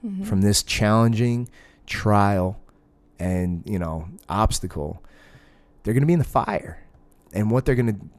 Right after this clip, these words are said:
Speaker 2: you forge fucking swords in fire.
Speaker 1: Yeah.
Speaker 2: You know what I mean?
Speaker 1: Yep.
Speaker 2: We could coddle everybody and keep that hundred tenth student. No thanks.
Speaker 1: But what is that, like, uh, it's hard to, like, say this to a kid, but it's like you either, you lose or you learn.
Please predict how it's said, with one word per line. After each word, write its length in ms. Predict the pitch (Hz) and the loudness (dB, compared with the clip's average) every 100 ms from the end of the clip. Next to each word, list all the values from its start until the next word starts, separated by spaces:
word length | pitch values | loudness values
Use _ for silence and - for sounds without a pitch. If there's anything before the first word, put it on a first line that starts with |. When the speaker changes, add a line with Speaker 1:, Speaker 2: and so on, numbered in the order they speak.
| _ - | _ -12
Speaker 2:
you 80 | 113 | -10
forge 580 | 117 - 143 143 117 - - | -6 0 2 2 2 -6 -12
fucking 420 | - 123 123 104 | -6 -6 -4 -4
swords 400 | - 117 110 92 | -4 -2 -2 -2
in 100 | 90 | -4
fire. 400 | - 92 67 71 - _ _ _ _ _ | -2 -4 -4 -12 -20 _ _ _ _ _
Speaker 1:
Yeah. 160 | 190 190 170 - | -18 -16 -16 -4
Speaker 2:
You 60 | 98 | 0
know 80 | |
what 100 | 107 107 | 2 2
I 40 | |
mean? 280 | 107 120 139 | 2 0 -4
Speaker 1:
Yep. 140 | 196 - - - _ - | -8 -12 -20 -20 _ -6
Speaker 2:
We 120 | 113 | -2
could 180 | - 165 | 0 2
coddle 380 | 113 123 123 98 | 4 4 4 2
everybody 400 | 143 107 95 95 | 2 4 4 2
and 80 | 87 | 0
keep 200 | 120 110 | -2 0
that 180 | 95 - | -2 -2
hundred 460 | 85 107 104 92 | -2 0 0 -2
tenth 360 | - 113 - - | -2 -4 -6 -10
student. 440 | - 135 104 87 - - - - - - - - | -2 0 0 -4 -10 -20 -20 -20 -20 -20 -20 -10
No 100 | 82 | -6
thanks. 400 | 82 87 65 - - - - | -4 -4 -6 -12 -18 -20 -8
Speaker 1:
But 120 | 254 | -4
what 80 | 262 | -4
is 80 | 247 | -2
that, 180 | 220 | -2
like, 220 | 190 185 - - - - - | -2 -4 -6 -16 -20 -14 -14
uh, 40 | - | -12
it's 120 | - | -10
hard 380 | - - 196 175 | -8 -4 -4 -4
to, 140 | - 175 | -6 -6
like, 220 | 160 170 - | -6 -10 -18
say 240 | - - 170 | -14 -10 -8
this 180 | 170 - | -8 -8
to 120 | 170 | -10
a 40 | |
kid, 340 | 156 214 175 151 | -8 -6 -6 -4
but 120 | 160 | -6
it's 160 | 160 180 | -6 -8
like 200 | 165 - | -10 -6
you 120 | 180 | -6
either, 340 | 175 170 156 - | -4 -4 -6 -6
you 100 | 185 | -4
lose 300 | 196 196 180 | -2 -2 -2
or 20 | |
you 140 | 170 | -2
learn. 400 | 175 185 160 156 | 0 -2 -4 -8